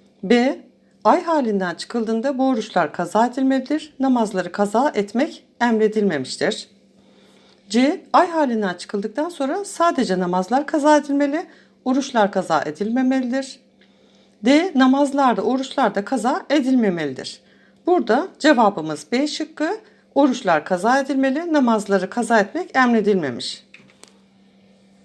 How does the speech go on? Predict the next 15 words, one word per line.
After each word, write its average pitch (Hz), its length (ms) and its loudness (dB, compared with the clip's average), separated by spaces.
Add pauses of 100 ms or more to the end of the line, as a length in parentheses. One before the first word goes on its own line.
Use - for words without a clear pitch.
(560)
İkinci 320 360 0
soru, 185 400 2 (100)
önce 247 260 0
soruyu 185 300 -6
okuyalım. 147 420 -4 (540)
Tutulan 302 500 2
orucun 220 380 0
geçerli 233 480 0
olması 208 420 0
için 214 360 -6
gereken 240 540 -2 (100)
sıhhat 247 480 -6
şartları 202 560 -2
yukarıdakilerden 202 840 -2 (260)
hangileridir? 190 840 -2